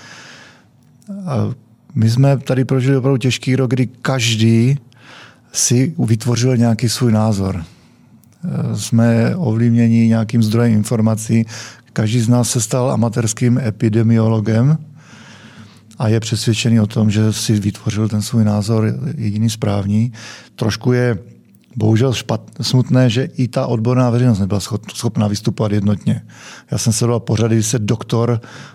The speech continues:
naprosto zásadně postavil jinému doktorovi, prostě nebyli schopni se domluvit. Ale platí jedna věta pana ministra Blatného, který říkal, že epidemii selským rozumem neporazíte. Je to skutečně věc, která se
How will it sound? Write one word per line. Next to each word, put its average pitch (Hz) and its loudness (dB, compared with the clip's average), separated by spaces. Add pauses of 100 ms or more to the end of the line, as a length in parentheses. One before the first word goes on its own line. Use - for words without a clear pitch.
(100)
naprosto 113 0
zásadně 107 0
postavil 113 0
jinému 113 4
doktorovi, 110 0
prostě 104 -2
nebyli 123 2
schopni 101 -4 (320)
se - -4
domluvit. 104 0 (600)
Ale 107 0
platí 120 2
jedna 110 4
věta 113 0
pana 117 0
ministra 113 0
Blatného, 107 0
který 110 -2
říkal, 107 -2
že 113 -2 (100)
epidemii 117 0 (440)
selským 120 -2
rozumem 113 2
neporazíte. 110 -2 (640)
Je 113 0
to 101 0
skutečně 113 0
věc, 107 2
která 113 -2
se 104 -2